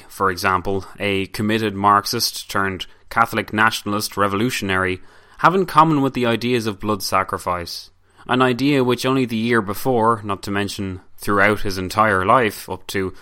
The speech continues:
nineteen sixteen, really, he had condemned. Yet Connolly chose to partake in a rising with hopeless odds, commenting to a colleague once the affair began that, "We are going out to be slaughtered."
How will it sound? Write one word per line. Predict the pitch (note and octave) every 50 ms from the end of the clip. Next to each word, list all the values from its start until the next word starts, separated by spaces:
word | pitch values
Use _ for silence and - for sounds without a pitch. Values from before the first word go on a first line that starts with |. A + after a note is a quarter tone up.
| - -
nineteen | - G2 G2+ F#2+ - G2+ F#2+ F#2+
sixteen, | - - F#2+ - - - A#2 B2 B2 A2 G2+
really, | G2 G2 G2 F#2 F#2+ F#2 F2 - - - - - -
he | - B2
had | G#2+ G2+ F#2 -
condemned. | - G2 F#2 E2+ G#2 G#2+ G#2+ G2+ G2 F#2+ F#2+ - - - - _ _ _ _ _ _ _ _ - - - _ _ _ _ _ _ _ _ _ _ _ - _
Yet | - C#3+ D3+ D#3+ D#3+ E3 - - -
Connolly | - - D#3+ F3+ G3+ A3 G#3+ G3
chose | F3 - - D3 C#3+ C#3 B2+ -
to | A#2 -
partake | - A#2 G#2+ G#2 - - G2+ A2+ A#2 A2+ - -
in | - G#2 G#2
a | G2
rising | F#2+ G2 G2 F#2+ F#2+ F#2+ F#2 G#2 G#2 G2
with | G2 F#2 - -
hopeless | - - G#2+ G#2+ - - G2 F2+ - G2+
odds, | G2+ G#2 G2 F#2 F#2 F#2 - - - - - - - _ - - - - -
commenting | - B2 B2+ C3 B2+ A#2+ - B2 A#2+ A#2 G#2+
to | - A#2 A2+
a | A2
colleague | G#2 - A2+ A2+ A2+ A2+ A2+ A#2 A#2+ A2+
once | G#2+ G#2+ G#2+ G2+ G2+ -
the | - A2+ A2
affair | G#2 G#2 - A2 G#2+ G#2 G#2
began | G2+ A2 G2+ G#2+ G#2+ A2 A#2+ A#2 A2 G#2 G2+ G2
that, | G2+ G2 G2 - - - - - - - - - _ - - _ -
"We | - B2+ C3+
are | C#3
going | B2+ C#3 C#3+ C#3+ C#3
out | C#3+ D3+ C#3 C#3 -
to | - G#2+
be | G#2+ A#2
slaughtered." | A2+ - - A2+ B2+ D3 D3+ C3 G#2+ F#2+ F2+ F2+